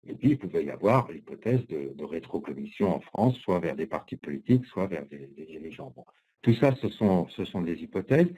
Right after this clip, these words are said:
Mais je veux dire, dans les trois cas de figure, euh, il n'y avait pas de raison de m'opposer le secret défense. Je, je ne demandais pas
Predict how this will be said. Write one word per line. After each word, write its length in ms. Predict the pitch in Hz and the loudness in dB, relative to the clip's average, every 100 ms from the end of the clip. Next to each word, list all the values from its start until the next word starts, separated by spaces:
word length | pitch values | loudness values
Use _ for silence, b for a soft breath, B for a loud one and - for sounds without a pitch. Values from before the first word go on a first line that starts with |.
| B B B | B B B
Mais 100 | - | -6
je 80 | 98 | 0
veux 80 | 117 | 4
dire, 220 | 127 131 - _ _ _ _ _ _ - | 4 4 -2 _ _ _ _ _ _ 2
dans 120 | 107 | 4
les 120 | 104 | 4
trois 220 | 123 143 | 4 0
cas 140 | 131 120 | 4 0
de 80 | |
figure, 480 | - 107 113 156 196 196 _ _ _ _ _ - | 0 -6 -2 0 0 -2 _ _ _ _ _ -4
euh, 480 | 92 90 87 85 - - | 0 2 4 4 0 0
il 60 | |
n'y 60 | 98 | 2
avait 180 | - 131 | 4 4
pas 180 | 127 | 4
de 100 | 113 | 2
raison 520 | 104 117 107 143 190 190 _ _ _ _ _ _ _ _ _ | 4 4 4 2 0 -6 _ _ _ _ _ _ _ _ _
de 100 | 110 | 6
m'opposer 580 | 107 107 107 107 131 147 | 8 8 6 2 4 4
le 120 | 135 | 2
secret 360 | 104 104 - 180 | 0 -4 -4 -2
défense. 380 | 185 175 175 127 | 0 2 0 -2
Je, 80 | - | -8
je 140 | - 104 | -6 0
ne 100 | 95 | 4
demandais 360 | 120 120 113 | 6 6 6
pas 360 | 104 117 101 | 4 4 2